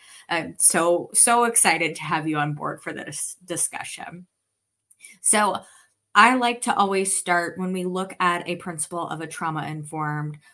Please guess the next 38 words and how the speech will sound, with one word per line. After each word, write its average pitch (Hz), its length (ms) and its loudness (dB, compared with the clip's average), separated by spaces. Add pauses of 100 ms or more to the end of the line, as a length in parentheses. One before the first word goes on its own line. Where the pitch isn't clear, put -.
(140)
workplace, 254 500 -4
trauma-informed 160 800 -4
culture, 170 500 -6
I 170 120 -6
love 165 280 -6
to - 140 -6
start 180 440 -4
from 208 120 -2
a 190 80 0
place 170 300 -4
of 151 100 -8
shared 135 280 -8
understanding. - 920 -12 (340)
I 165 80 -2
think 175 240 -4
it - 120 -6
is 151 200 6
so 170 300 6
helpful 165 760 -4 (280)
for 185 160 4
us 165 240 2
all 175 160 2
to 190 160 0
be 208 260 0 (160)
at 208 140 -4
least 247 240 0
on 208 120 2
a, 196 200 0
a 196 80 0
shared 185 760 0 (220)
definition 190 840 -2
page 226 640 -6 (280)
and 190 140 0
expand 160 560 -2
our 151 200 -4
conversation 143 920 -6
from 143 260 -8
there. 131 380 -10